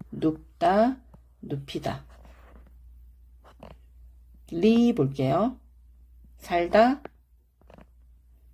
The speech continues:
살리다. 알다,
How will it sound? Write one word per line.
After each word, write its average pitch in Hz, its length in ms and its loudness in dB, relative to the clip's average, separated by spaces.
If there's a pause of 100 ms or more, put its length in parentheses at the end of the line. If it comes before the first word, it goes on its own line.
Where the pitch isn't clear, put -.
(340)
살리다. 196 640 -2 (2250)
알다, 185 560 2